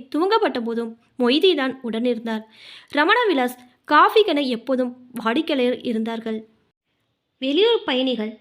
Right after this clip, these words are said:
பஸ் நிற்கும் நேரத்தில் இறங்கி வந்து ஒரு கப் காஃபி குடித்துவிட்டு தான் போவார்கள். இசைக்கலைஞர்கள், நடிகர்கள், அரசியல்வாதிகள் என பலரும் அந்த காஃபியை தேடி வந்து குடித்து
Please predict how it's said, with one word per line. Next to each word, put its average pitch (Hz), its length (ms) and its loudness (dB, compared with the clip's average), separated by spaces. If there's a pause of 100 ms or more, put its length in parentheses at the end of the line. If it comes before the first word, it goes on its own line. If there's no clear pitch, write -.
(160)
பஸ் 311 240 0
நிற்கும் 440 320 -2
நேரத்தில் 240 340 -4 (140)
இறங்கி 320 380 0
வந்து 226 200 -2 (180)
ஒரு 320 160 0
கப் 339 260 -2
காஃபி 269 300 0
குடித்துவிட்டு 247 460 -4
தான் 254 200 -6
போவார்கள். 220 460 -6 (180)
இசைக்கலைஞர்கள், 247 800 -4 (100)
நடிகர்கள், 233 560 -4 (160)
அரசியல்வாதிகள் 277 840 -2
என 262 180 -2
பலரும் 233 480 -6 (140)
அந்த 330 200 0
காஃபியை 330 440 2
தேடி 330 260 0
வந்து 240 220 -2
குடித்து 240 300 -4